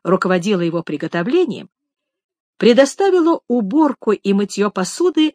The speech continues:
младшим кухонным чинам и удалилась в свои собственные уютные владения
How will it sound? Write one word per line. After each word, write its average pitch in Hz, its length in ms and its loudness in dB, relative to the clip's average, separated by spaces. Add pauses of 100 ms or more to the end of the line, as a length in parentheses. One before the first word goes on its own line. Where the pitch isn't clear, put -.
младшим 262 640 -2
кухонным 277 540 -6
чинам 135 520 -6 (920)
и 269 120 4
удалилась 302 600 2
в - 40 -12
свои 240 260 -2
собственные 175 840 -4
уютные 165 560 -4
владения 320 680 -2